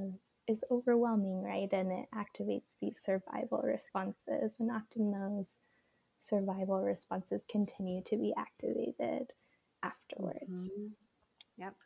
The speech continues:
Speaker 1: And that can be really frightening. It can feel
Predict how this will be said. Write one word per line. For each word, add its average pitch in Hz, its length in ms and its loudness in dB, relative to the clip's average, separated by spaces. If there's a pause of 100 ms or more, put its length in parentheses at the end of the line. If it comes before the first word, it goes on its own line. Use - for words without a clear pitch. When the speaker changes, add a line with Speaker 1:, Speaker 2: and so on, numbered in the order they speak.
(720)
Speaker 1:
And 214 240 2
that 240 180 0
can 277 140 6
be 311 160 4
really 233 400 6 (180)
frightening. 233 520 4
It - 180 -6
can 196 460 2 (600)
feel 208 360 6